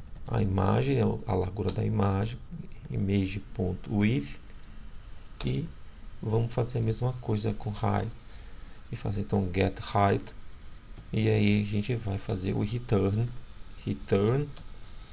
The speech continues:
image ponto height. Beleza, então a gente,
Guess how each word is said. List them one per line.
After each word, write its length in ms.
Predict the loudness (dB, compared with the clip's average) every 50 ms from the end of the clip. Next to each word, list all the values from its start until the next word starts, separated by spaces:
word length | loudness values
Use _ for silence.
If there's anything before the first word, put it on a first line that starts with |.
| -14 -12 -12 -14 -14 -6 -2
image 960 | 0 0 2 2 4 4 6 6 8 8 8 6 4 2 0 -2 -2 -4 -6 -8 -10 -10 -10 -12 -12 -14 -14 -14 -14 -14 -12 -10 -10 -10 -8 -8 -8 -8 -8 -10 -12 -12 -12 -12 -12 -12 -12 -12 -12 -12 -10 -10 -10 -8 -4
ponto 580 | -2 0 0 0 0 0 -4 -4 -4 -6 -6 -6 -6 -10 -12 -12 -12 -12 -12 -12 -12 -12 -12 -12 -12 -12 -12 -12 -12 -12 -12 -12 -8 -4 -2
height. 240 | 0 0 0 -2 -6 -8 -10 -10 -12 -12 -12 -12 -12 -14 -14 -14 -14 -14 -14 -12 -12 -10 -10 -10 -10 -10 -10 -10 -12 -12 -12 -12 -12 -12 -12 -12 -6 8
Beleza, 460 | 10 10 10 10 8 2 0 -4 4
então 220 | 8 10 10 10
a 40 | 10
gente, 400 | 8 6 4 4 2 0 -2